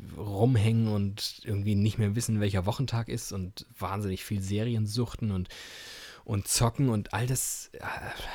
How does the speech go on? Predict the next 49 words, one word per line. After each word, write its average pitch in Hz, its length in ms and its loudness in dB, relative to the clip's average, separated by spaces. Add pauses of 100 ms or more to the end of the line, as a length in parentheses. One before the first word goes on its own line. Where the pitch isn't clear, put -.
habe 120 140 0
ich - 140 -2
halt 90 140 -4
momentan 85 420 -2
nicht, 85 220 -4
denn, 98 240 0 (440)
kam 110 160 -2
man 113 60 -2
schon 110 140 -4
drauf, 107 220 -4
ich - 260 -10
arbeite 123 260 -2
irgendwie 113 160 -2
mehr 113 260 0
als - 120 -8
sonst 127 320 -2
und 98 140 -4 (520)
bin 113 220 0 (760)
dann 104 180 0
doch 110 180 -2
irgendwie 120 320 -2
auch 95 100 -4
in 101 80 0
Sendungswochen 113 520 0
zerstörter 117 560 -2
als 110 100 -4
sonst. 113 220 0
Mit - 100 -10
anderen 117 220 0
Worten, 110 240 -2 (180)
ich - 160 -10
kam 117 400 -2
einfach 113 320 -2
noch 101 80 0
nicht 117 280 -4
zum 120 140 -2
Spielen. 110 380 -4 (160)
Ich - 140 -10
hab, - 80 -8 (220)
ich - 120 -10
hab, - 80 -10 (140)
das, - 320 -16
das - 160 -8
kommt 180 180 2
vielleicht - 300 -10
jetzt, - 280 -6
vielleicht - 260 -6
kommt 180 260 0
es, - 180 -6